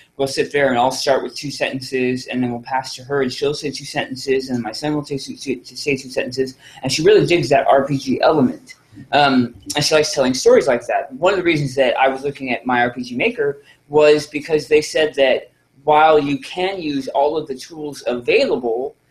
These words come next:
um, as you progress and learn programming, there's even more you can do. And so I think I would get it with the understanding that starting at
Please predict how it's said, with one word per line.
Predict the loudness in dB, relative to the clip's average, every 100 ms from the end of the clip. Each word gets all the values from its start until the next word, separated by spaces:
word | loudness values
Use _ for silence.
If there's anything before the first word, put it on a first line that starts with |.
| _ _
um, | 0 2 0 -4 _ _ _ _ _ -2
as | 2 2 0 -2
you | -6
progress | -4 -6 0 2 4 2 -4 -2
and | -2 -2
learn | -2 -2 -4
programming, | 0 0 0 -2 -2 -4 -8 -10 -4
there's | 2 2 2
even | -4 -4 -4 -2
more | -2 -2
you | -4
can | -6 -4
do. | -4 -4 -6 _ _ _
And | -4 0
so | 4 6
I | 4
think | 2 0 4
I | 2
would | 2 2
get | 4 4
it | 2
with | 0
the | -2 -2
understanding | -2 -6 -2 0 0 0
that | 0 0 -6
starting | -6 4 6 6 4 2
at | 0 0